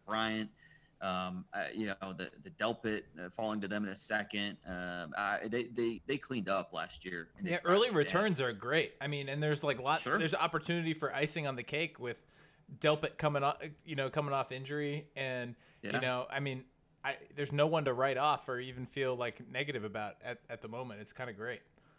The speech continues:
Speaker 1: Yeah, and I, I think it was, uh, it was funny 'cause, you know, with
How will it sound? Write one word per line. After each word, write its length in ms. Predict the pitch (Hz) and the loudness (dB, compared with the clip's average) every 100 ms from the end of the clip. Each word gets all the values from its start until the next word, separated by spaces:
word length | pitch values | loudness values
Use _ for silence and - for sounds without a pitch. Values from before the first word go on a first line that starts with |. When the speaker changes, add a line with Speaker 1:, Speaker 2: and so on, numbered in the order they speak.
| _ _ _ _ _ | _ _ _ _ _
Speaker 1:
Yeah, 300 | 123 160 160 | 2 4 4
and 240 | 113 113 | 2 2
I, 220 | 110 113 110 | 4 4 4
I 40 | |
think 220 | 113 151 | 0 -4
it 40 | - | 0
was, 240 | 120 98 | 0 2
uh, 280 | 110 104 101 | 2 2 2
it 80 | 135 | 0
was 140 | 131 | -2
funny 220 | - 185 151 | -2 -2 0
'cause, 260 | 104 90 | -2 -6
you 140 | - 120 | -6 0
know, 100 | 110 | 0
with 280 | 104 107 | 0 -2